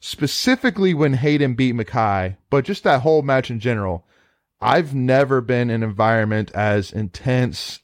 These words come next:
as electric, as crazy as that match was. But specifically after Hayden beat Mackay, that was just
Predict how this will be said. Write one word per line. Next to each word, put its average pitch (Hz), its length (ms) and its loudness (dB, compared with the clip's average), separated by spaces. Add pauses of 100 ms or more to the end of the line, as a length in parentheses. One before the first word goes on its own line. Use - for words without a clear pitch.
as 117 300 0
electric, 113 880 -2 (480)
as 110 840 0
crazy 101 840 -2 (500)
as 110 200 0
that 110 180 4
match 107 340 0
was. 101 300 0
But 104 160 -2
specifically 127 960 0
after 113 580 0
Hayden 113 360 0
beat 107 260 -2
Mackay, 101 520 0
that 113 240 2
was 113 220 0
just - 460 -2